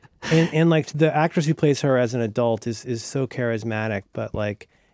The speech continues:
yeah, you're absolutely right. I mean, I'm only, I'm not as far in probably as you are. I think I'm three episodes in. My wife's a little further ahead,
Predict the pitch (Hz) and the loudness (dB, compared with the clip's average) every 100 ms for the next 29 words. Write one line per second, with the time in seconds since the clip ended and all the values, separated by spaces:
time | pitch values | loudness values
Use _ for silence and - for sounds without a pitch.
0 | - 269 214 208 208 226 196 170 220 127 | 0 4 6 6 4 2 4 4 2 2
1 | 135 160 156 151 147 - _ _ _ 214 | 2 2 4 2 0 -4 _ _ _ 2
2 | 277 190 220 233 196 190 220 - 156 127 | 4 6 6 6 6 6 4 2 0 2
3 | 127 127 117 107 113 113 107 104 117 107 | 0 -2 -2 -2 0 0 0 -2 -4 -6
4 | - 123 113 117 - 135 120 123 123 110 | -6 -2 -2 -2 -4 -2 -2 -2 0 0
5 | 110 113 - 110 113 - 113 104 98 101 | -2 -2 -4 -6 -6 -6 -4 -4 -4 -4
6 | 95 | -6